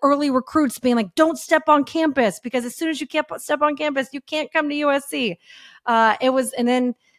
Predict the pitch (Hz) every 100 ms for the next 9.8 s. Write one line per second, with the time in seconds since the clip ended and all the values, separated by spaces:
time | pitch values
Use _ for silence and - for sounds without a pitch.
0 | _ _ - - 226 - 220 208 202 185
1 | 180 - 180 160 165 247 262 247 240 220
2 | 202 196 196 - _ _ _ - - 262
3 | 359 440 349 277 240 220 226 214 - 247
4 | 302 339 262 254 247 240 214 202 202 165
5 | - - 214 226 - 285 339 349 247 254
6 | 247 240 214 214 190 185 180 208 - 269
7 | 277 - 240 226 196 190 214 226 202 196
8 | 196 - 202 220 220 208 196 196 214 202
9 | 190 185 180 175 175 185 175